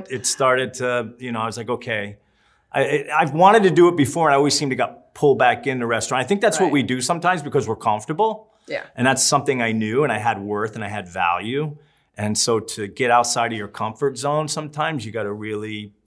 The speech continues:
Speaker 1: just gotta take that leap. You gotta go for it.
Speaker 2: Yeah, I think, like, you bring a great point up with the comfort zone, because I know when people wanna start a business, you know, one of the greatest challenges is,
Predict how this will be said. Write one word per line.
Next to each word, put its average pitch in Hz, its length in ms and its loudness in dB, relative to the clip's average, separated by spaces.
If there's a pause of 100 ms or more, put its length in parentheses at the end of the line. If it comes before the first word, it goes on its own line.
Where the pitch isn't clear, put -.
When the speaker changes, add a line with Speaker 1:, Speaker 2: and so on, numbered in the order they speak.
(100)
Speaker 1:
just - 160 -10
gotta 110 160 -4
take 110 260 -12
that 107 360 -10
leap. 131 360 -6
You 104 80 -20
gotta 98 200 -10
go 113 120 -6
for 95 280 -12
it. - 100 -18 (280)
Speaker 2:
Yeah, 165 380 -10
I 175 80 -8
think, 185 220 -6 (200)
like, 160 220 -8
you 185 80 -8
bring 190 160 2
a 170 80 -2
great 165 220 -2
point 170 240 -2
up 139 180 -6
with 160 160 -10
the 151 140 -12
comfort 170 520 -2
zone, 135 280 -10
because 151 180 -12
I 156 80 -6
know 165 240 -4
when 160 180 -8
people 160 280 -8
wanna 147 200 -6
start 180 520 2
a - 20 -2
business, 143 640 -8
you 160 80 -4
know, 147 100 -4
one 160 160 -2
of 151 60 -6
the 147 60 -6
greatest 147 340 -6
challenges 151 640 -4
is, 143 340 -12